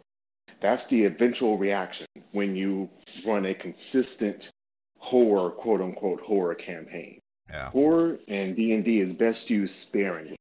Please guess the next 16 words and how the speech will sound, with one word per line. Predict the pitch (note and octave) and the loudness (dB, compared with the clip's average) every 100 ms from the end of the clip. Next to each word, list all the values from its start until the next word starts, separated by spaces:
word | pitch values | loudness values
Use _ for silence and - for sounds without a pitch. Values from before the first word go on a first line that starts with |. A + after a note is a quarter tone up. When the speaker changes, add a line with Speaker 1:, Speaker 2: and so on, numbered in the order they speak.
| _ _ _ - | _ _ _ -8
Speaker 1:
in | G#2+ F#2+ E2 | -4 -4 -2
bursts | G#2 D#2 - - - - - _ _ _ _ _ - | -2 -2 -6 -12 -10 -10 -12 _ _ _ _ _ -4
to | A2+ | -4
keep | - A#2+ - | 2 2 2
the | F#2 | -2
players, | A#2 A2+ G#2 G2+ | 2 6 6 4
like | G2+ F#2+ - - _ _ _ - | 0 -2 -2 -14 _ _ _ -10
Cup | - - - | -2 -2 0
said, | C3+ B2 F2 | 0 2 0
like | F2 | -2
Fireworks | A2+ G#2 G2 - | 0 2 0 0
Factory | G2+ - A#2 | -4 -2 -6
said, | C#3+ G2+ - | 0 0 0
on | G#2 G#2 | -2 -2
their | F#2 F2 | -2 -4
toes. | - A2+ F#2+ D#2+ D#2+ D#2+ - | -4 -4 -4 -4 -10 -12 -14